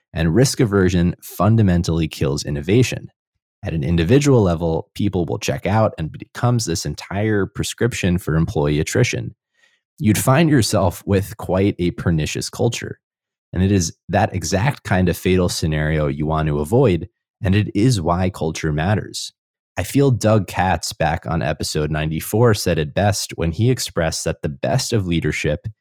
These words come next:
and cultural tenets stem from the lessons you learned in kindergarten. Culture doesn't have to be complicated. Most kindergarten lessons are pretty simple, but that does not mean it's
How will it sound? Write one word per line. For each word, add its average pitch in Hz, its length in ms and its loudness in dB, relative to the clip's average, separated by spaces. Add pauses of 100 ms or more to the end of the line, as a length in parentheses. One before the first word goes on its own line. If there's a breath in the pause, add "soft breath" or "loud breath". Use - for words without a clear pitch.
(140)
and 82 140 -4
cultural 110 400 0
tenets - 640 -8
stem 113 480 2
from 90 300 2
the 85 80 2
lessons 80 500 0
you 95 120 4
learned 87 360 2
in 110 180 2
kindergarten. 131 680 0 (760)
Culture 151 320 4
doesn't 117 400 2
have 107 300 2
to 90 80 0
be 87 120 0
complicated. 85 720 -4 (460 loud breath)
Most 147 260 6
kindergarten 117 600 4
lessons 95 500 2
are 90 140 0
pretty 120 240 2
simple, 147 420 0 (560)
but 82 100 0
that 110 200 6
does 107 240 4
not 107 180 4
mean 85 480 2
it's - 340 -8